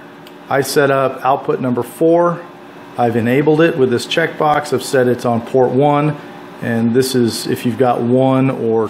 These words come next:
two parallel ports. I only have one. And then here you can see I put in pin number fourteen, which is the one we just wired it to. Active low is off. Remember, that is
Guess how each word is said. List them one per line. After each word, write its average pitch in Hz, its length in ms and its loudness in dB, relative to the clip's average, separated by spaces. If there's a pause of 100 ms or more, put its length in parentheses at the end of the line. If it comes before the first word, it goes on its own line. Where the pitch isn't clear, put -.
two 131 600 0 (240)
parallel 131 320 2
ports. 120 320 0
I 117 60 -2
only 120 180 -2
have 123 120 -6
one. 113 260 -4 (360)
And 139 120 0
then 127 100 2
here 143 160 2
you 143 140 0
can 135 120 0
see 139 200 0
I 131 80 2
put 135 180 0
in 131 200 0
pin 139 220 -2
number 127 220 0
fourteen, 123 800 0 (320)
which 113 220 -4
is 110 120 -4
the 117 80 -2
one 113 200 2
we 117 100 2
just 110 200 -4
wired 110 280 0
it 107 160 -6
to. 113 220 -6 (960)
Active 135 440 -2
low 143 320 2
is 135 240 0
off. 156 540 -2 (580)
Remember, 135 320 2
that 139 240 2
is 131 420 2